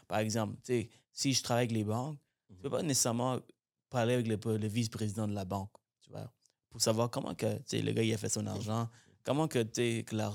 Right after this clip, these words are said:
Speaker 1: son argent fonctionne, c'est quoi le fonctionnement bancaire, comment il place son argent, comment, tu sais, tout, tout le système bancaire, même les courtiers hypothécaires.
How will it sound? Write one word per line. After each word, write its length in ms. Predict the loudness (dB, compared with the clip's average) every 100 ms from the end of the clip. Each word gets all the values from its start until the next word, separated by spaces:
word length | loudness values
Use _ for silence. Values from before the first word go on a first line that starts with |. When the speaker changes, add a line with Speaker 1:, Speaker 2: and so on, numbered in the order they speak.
| -8
Speaker 1:
son 160 | -10 -6
argent 260 | -4 -2
fonctionne, 540 | -4 -4 -6 -6 -6 -6 -10 -16 -20
c'est 120 | -6
quoi 120 | 2 4
le 60 |
fonctionnement 480 | 4 0 0 0 0
bancaire, 500 | -2 -4 -4 -4 -4 -10 -18
comment 180 | -4 -2
il 160 | -2 0
place 220 | 0 0
son 100 | -2
argent, 460 | -6 -6 -6 -6 -8 _ _
comment, 140 | -14 -12
tu 140 | -6
sais, 120 | -4
tout, 140 | -2 -2
tout 80 | 0
le 100 | -2
système 320 | -2 -2 0
bancaire, 360 | 0 -2 -4 -6 -10 _ -6
même 100 | -2
les 100 | -2
courtiers 240 | -2 -2
hypothécaires. 500 | -2 -2 -2 -2